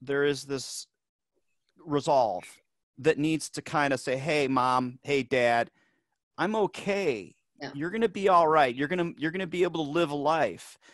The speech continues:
Speaker 1: So they have something to say. And I think that's also important. So once they got past the, the grief period, um, and I, I know they'll never get one hundred percent, but when they actually got past a point where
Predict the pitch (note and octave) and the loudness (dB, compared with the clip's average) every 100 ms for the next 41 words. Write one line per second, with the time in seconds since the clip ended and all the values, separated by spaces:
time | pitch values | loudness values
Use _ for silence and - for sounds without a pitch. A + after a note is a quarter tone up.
0 | - - E3+ G3+ G3 G3+ G3 F3+ - G3+ | -20 0 4 4 2 -2 -2 -4 -4 -4
1 | G3+ - - D3+ F3+ G#3 G3 F#3 F3 - | -4 -6 -2 0 2 2 2 4 2 2
2 | D#3+ D3 D#3+ D3 - F2 _ - - - | -2 -4 -4 -4 -4 -14 _ -20 -20 -4
3 | F#3+ G3+ A#3 A#3+ G#3+ F#3+ D#3+ E3 D3 D3+ | -2 0 2 2 4 0 2 4 4 2
4 | - - D3 D3 B2+ C3+ B2 C#3+ C3 - | -6 -14 -4 -2 -2 -4 -2 -2 -2 -6
5 | A#2 A2 G2+ G2 G2 - _ _ _ _ | -6 -4 -4 -4 -6 -12 _ _ _ _
6 | _ C3 C3+ C#3 C#3 - C3 C3+ B2+ A#2+ | _ 0 2 0 -2 -2 -2 -2 -2 -2
7 | A#2 C3+ B2 A2+ A#2 - _ _ _ B2+ | 0 -2 -2 -4 -6 -6 _ _ _ -8
8 | B2 B2+ A#2+ A2 A2 G2+ - A2+ G2 - | -6 -6 -6 -8 -10 -10 -8 -8 -8 -14
9 | _ _ _ E3 D3+ F3+ A#3+ A#3+ G3+ - | _ _ _ -2 0 -2 -2 0 0 -2
10 | F3+ D#3 C#3 - D#3 D3 C3 B2+ - - | -4 0 0 2 0 2 2 -2 -6 -14
11 | - _ B2+ - D#3 D3+ D3+ C3 C#3 C3 | -20 _ -10 -6 -2 -2 -4 -4 -2 0
12 | A#2+ A#2 | 0 -2